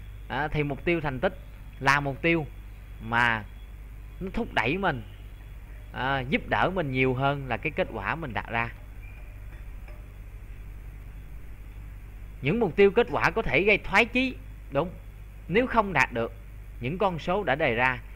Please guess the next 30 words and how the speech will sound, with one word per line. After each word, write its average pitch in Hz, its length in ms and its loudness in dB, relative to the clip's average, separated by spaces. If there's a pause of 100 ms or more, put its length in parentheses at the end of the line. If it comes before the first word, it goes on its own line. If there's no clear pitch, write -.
(160)
Những 180 140 4
mục 208 140 2
tiêu 202 140 6
thành 156 200 2
tích - 220 2
thường 151 320 4
là 147 80 4
tốt 220 300 4
hơn 196 300 4 (120)
bởi 107 160 2
nó 190 100 -2
giúp 247 260 0
bạn 123 240 2
tập 127 120 4 (140)
trung, 196 220 4 (180)
đúng, 151 240 2 (840)
vào 139 300 6
quá 170 180 6
trình 135 320 0
tự 120 240 4
cải 131 200 2
thiện 107 340 0 (140)
thay 190 240 4
vì 151 140 6
cái 170 140 0
kết 226 200 2
quả 123 360 4 (300)
được 147 240 6
ăn 180 180 4
cả 135 280 6